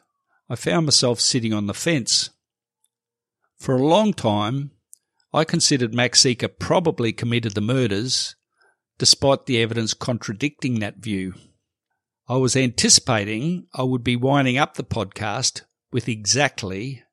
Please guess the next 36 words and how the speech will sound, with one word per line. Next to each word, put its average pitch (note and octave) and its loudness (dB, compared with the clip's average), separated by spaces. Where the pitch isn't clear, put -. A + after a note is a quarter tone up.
that A#2+ -6
conclusion, A#2+ -4
a A#2 -4
position B2 0
I A2+ 2
was G#2+ -2
prepared G2+ -4
to F#2 -10
take, - -6
but C#3 -4
it G#2 -6
did A#2+ 0
not A2 -4
fit - -8
comfortably, E2 -8
I F#2+ -12
can F#2+ -12
say. F#2 -4
I A2 -2
was A2 0
trained D3+ 2
to A2+ -2
follow A#2+ 2
the A2 2
evidence, G#2+ 0
and G#2+ -2
that C#3 2
outcome A2+ -2
flew C3+ -2
in G#2+ 0
the G2+ -4
face A2+ -2
of G2+ -6
that G2 -6
training. A#2+ -4
Incidentally, B2 0